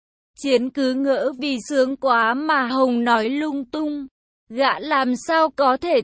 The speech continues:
tưởng tượng được ra cảnh người vợ ngoan hiền của mình từng đứng cong người rên la đầy sướng khoái khi bị một thằng học sinh đâm bùi vào từ phía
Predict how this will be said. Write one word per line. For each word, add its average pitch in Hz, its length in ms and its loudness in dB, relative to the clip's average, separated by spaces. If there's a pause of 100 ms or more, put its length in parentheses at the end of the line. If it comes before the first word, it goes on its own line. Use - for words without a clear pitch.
tưởng 190 280 2
tượng 269 340 0
được 269 240 0 (140)
ra 320 240 -2
cảnh 208 380 -4
người 214 240 2
vợ 185 320 -4
ngoan 247 340 0
hiền 247 360 0
của 311 280 -2
mình 240 340 -2
từng 247 380 -4
đứng 226 220 -2
cong 311 320 2
người 262 200 0
rên 302 280 -2
la 320 300 0
đầy 262 260 2 (140)
sướng 262 240 0
khoái 262 340 -2
khi 339 280 -4
bị 262 280 -4
một 247 360 -2
thằng 240 260 -6
học 247 220 -2 (160)
sinh 320 260 -2
đâm 320 300 2
bùi 277 280 0
vào 233 220 2
từ 262 340 -4
phía 262 160 4